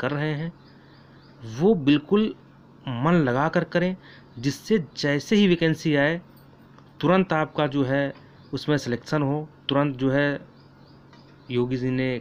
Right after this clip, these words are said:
कहा है कि सौ दिन के अंदर जो है मैं आपको जॉब, एक परीक्षा जो है पूरी करवा के दूंगा, फाइनल करा के। तो आप ये समझ लीजिए, ये वैकेंसी अटकने वाली नहीं है और आपको क्लियर, जल्द से जल्द क्लियर की जाएगी वैकेंसी। समय ज़्यादा बचेगा नहीं,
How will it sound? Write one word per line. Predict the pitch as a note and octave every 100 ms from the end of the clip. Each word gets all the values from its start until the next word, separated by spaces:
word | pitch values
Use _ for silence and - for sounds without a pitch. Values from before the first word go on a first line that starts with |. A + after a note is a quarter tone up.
| -
कहा | A#2 B2
है | B2+ B2+
कि | B2 B2
सौ | - B2+
दिन | B2
के | B2
अंदर | A#2 A#2 B2
जो | A#2+
है | A#2+
मैं | A#2
आपको | A2+ B2 A#2+ A#2 - - - A2+
जॉब, | B2+ B2+ B2 - - - -
एक | C3+ - -
परीक्षा | A#2+ A2+ - D3
जो | B2
है | A2+
पूरी | B2+ B2
करवा | A#2+ A#2+
के | A#2
दूंगा, | A2+ G#2+ A2
फाइनल | - A2+ A2
करा | G#2 G#2
के। | F#2+ G2 - - - - - -
तो |
आप | B2+ B2+
ये | C3
समझ | C3 B2+
लीजिए, | B2+ B2+ D3+ F3 - - - - A2+
ये | B2+ D#3
वैकेंसी | C#3+ C3 A#2+ E3
अटकने | - A#2 - C#3+
वाली | D3+ C3+
नहीं | B2+ A#2 B2+
है | C#3+ E3 -
और | C#3 E3+ F3+ - -
आपको | B2 B2 - E3 E3
क्लियर, | - - B2 A#2+ D3+ D#3 B2 G#2+
जल्द | D3 D3+
से | - D#3+ B2 -
जल्द | D3 C3
क्लियर | B2 A#2 A#2+
की | - A#2
जाएगी | A2+ A2+ A2+
वैकेंसी। | A2 A2+ A2 - F3 - - - - - -
समय | - F3 F3+
ज़्यादा | E3+ E3+ F3
बचेगा | C#3+ C#3 E3+ E3
नहीं, | E3+ D#3